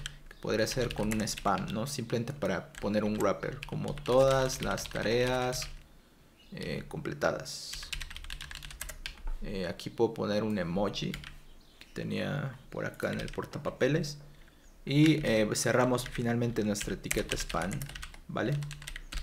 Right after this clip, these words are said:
Entonces, eh, por último, bueno, vamos a regresar el mensaje que teníamos, que debería de ser, eh,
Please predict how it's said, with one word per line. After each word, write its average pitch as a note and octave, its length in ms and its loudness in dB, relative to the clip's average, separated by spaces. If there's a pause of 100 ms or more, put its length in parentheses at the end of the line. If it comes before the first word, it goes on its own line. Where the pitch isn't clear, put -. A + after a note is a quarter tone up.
(560)
Entonces, A#2+ 920 6
eh, A#2 520 8 (260)
por C3+ 140 10
último, F3 520 10
bueno, C3+ 220 10
vamos C#3 320 8
a A#2+ 60 4
regresar G#2+ 400 6
el B2+ 80 6
mensaje A2+ 460 2
que G2+ 100 0
teníamos, D#3+ 640 2
que G2+ 280 -2
debería G#2+ 360 2
de A2+ 100 2
ser, A#2+ 380 0 (1120)
eh, G#2 320 -2